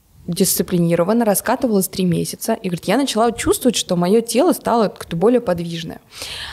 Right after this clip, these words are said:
Но для того, чтобы понять, как двигаться дальше, человек просто записался на курс. Такие курсы, они не стоят, на самом деле, каких-то глобально больших денег.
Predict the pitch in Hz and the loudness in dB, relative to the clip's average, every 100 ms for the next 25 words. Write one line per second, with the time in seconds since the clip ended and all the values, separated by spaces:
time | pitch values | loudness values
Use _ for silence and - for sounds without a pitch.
0 | - - - 208 254 190 - 180 180 220 | -14 -8 4 8 8 6 2 -4 0 0
1 | 277 - 196 214 220 208 170 175 170 175 | 0 0 -2 0 2 2 0 -2 -2 -2
2 | 175 - 180 240 403 - - - - _ | -2 0 0 2 0 -4 -6 -12 -20 _
3 | - - 208 349 - 269 - 220 - 175 | -4 2 2 2 0 -2 0 -4 -2 -2
4 | 233 254 - 175 - 185 - - _ _ | 0 0 -2 -4 -4 -8 -8 -18 _ _
5 | _ - - - 196 277 294 294 208 208 | _ -20 -4 -2 0 0 0 0 2 2
6 | 220 - 220 208 240 196 165 - 165 165 | 2 2 0 2 2 0 -2 -2 -4 -2
7 | 165 160 - - - 165 - 175 170 170 | -2 -4 -8 -14 -10 -4 0 0 2 0
8 | 165 165 160 170 165 233 339 | 2 0 -2 -4 0 2 2